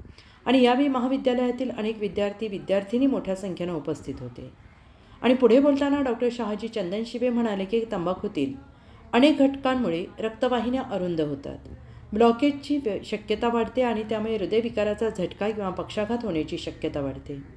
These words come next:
तंबाखूच्या वापरामुळे हृदय, यकृत आणि फुफ्फुसावर परिणाम करणारे आजार सर्वात जास्त होतात.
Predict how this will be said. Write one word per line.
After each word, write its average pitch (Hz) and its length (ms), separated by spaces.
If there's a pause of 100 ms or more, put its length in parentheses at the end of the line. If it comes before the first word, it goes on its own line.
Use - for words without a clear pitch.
(640)
तंबाखूच्या 302 480
वापरामुळे 247 560
हृदय, 202 340
यकृत 185 360 (120)
आणि 180 200
फुफ्फुसावर 185 580
परिणाम 175 460
करणारे 185 420
आजार 147 400
सर्वात 185 300 (100)
जास्त 180 320
होतात. 147 320